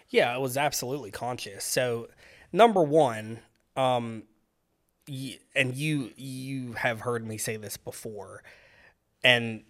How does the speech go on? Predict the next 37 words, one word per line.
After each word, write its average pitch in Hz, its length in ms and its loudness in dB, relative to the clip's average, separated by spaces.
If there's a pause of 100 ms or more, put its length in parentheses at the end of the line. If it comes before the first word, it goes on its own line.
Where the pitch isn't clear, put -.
you 147 400 0
say 151 260 8
it 127 100 4
more 135 280 6
than 120 180 2
anyone, 113 500 -2
but 113 120 -6
you'll 120 140 0
say, 117 200 -2
like, 104 180 -8
"You're 131 360 2
the 127 100 2
one 113 240 -2
paying 110 380 -6
for 87 300 -12
it, 90 200 -12
and 120 100 -6
it's 110 180 -8
your 127 380 0
stuff." 107 560 -6 (500)
And 110 440 2 (160)
I'm 127 180 2
gonna 135 220 4
be 131 120 -2
one 123 200 2
of 120 60 0
those 117 200 -2
cheesy 117 640 -6
old 117 320 -2
corporate 135 460 -4
guys 110 380 -4
where 117 120 0
I'm 123 100 0
like, 120 180 0
"No, 180 520 -2 (800)
I'm 135 260 2
not. 175 280 2